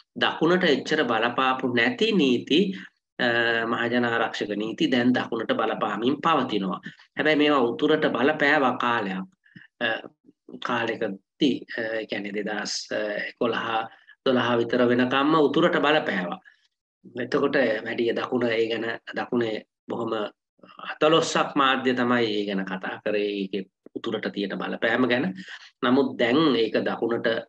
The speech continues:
බරපතල විදියට බලපාලා තියෙන නිසා දැන් අපි ඒ ගැන වැඩි වැඩියෙන් කතා කරනවා. අපි ඒ, ඒවා ගැනත් කතා කරමු. ඒ වගේම බුද්ධිමය දේපල නීතිය. මේකත් ඉතාමත්ම වැදගත්, විශේෂයෙන්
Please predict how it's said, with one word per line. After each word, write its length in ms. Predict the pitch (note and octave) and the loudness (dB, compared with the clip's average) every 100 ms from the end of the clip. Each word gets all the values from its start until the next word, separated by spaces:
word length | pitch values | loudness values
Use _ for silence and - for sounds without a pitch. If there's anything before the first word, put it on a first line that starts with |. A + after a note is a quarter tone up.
| G#2 | -6
බරපතල 460 | G2+ G2+ A2 B2 | -4 -2 0 0
විදියට 320 | A#2 A2 A2+ G#2 | 0 -2 -2 -2
බලපාලා 500 | G2 G2+ A2+ G#2+ G2+ | -4 -2 -2 -2 -4
තියෙන 280 | G#2+ G#2 G2 | -4 -4 -4
නිසා 360 | G2 A#2 C3+ | -4 -2 0
දැන් 260 | C3 A#2 A2+ | 0 -2 -4
අපි 180 | A2 C#3+ - A#2+ | 0 0 0 -4
ඒ 120 | A2 | -2
ගැන 180 | A2+ C#3 - - - _ | 0 -2 -4 -14 -20 _
වැඩි 220 | A#2+ A#2 | -2 0
වැඩියෙන් 360 | A#2 G#2 A2+ D3 | -2 -2 -2 -2
කතා 260 | D#3 D#3 G2 | 0 0 -2
කරනවා. 340 | F#2 - - - | -4 -8 -18 -8
අපි 160 | B2 - | -6 -4
ඒ, 140 | A2 A#2 | -4 -2
ඒවා 260 | A2+ A#2 A2 | 0 0 0
ගැනත් 300 | G#2+ B2+ - | -2 -2 -2
කතා 320 | B2+ - G2+ | -4 -4 -4
කරමු. 220 | F#2+ - _ - - - _ - | -8 -8 _ -20 -18 -20 _ -2
ඒ 120 | C3 | 2
වගේම 380 | C#3 B2+ C#3 D#3 F3 | 4 4 4 4 4
බුද්ධිමය 440 | C#3 C3+ D3 C#3+ | 2 4 6 6
දේපල 300 | B2 A#2 C3 C#3 | 4 2 2 2
නීතිය. 420 | C3 - - G#2+ - | 2 2 -2 -8 -2
මේකත් 420 | B2 B2 C#3 C3+ | -2 0 -2 -2
ඉතාමත්ම 640 | B2+ A#2+ B2 D3 D3 - C#3+ B2+ - _ - _ | -4 -2 0 0 0 0 0 0 -4 _ -20 _
වැදගත්, 460 | - G#2+ A#2 C#3+ D3 | -6 -4 -2 -2 0
විශේෂයෙන් 560 | B2+ D3 D3 D#3 D#3+ | 2 4 4 4 2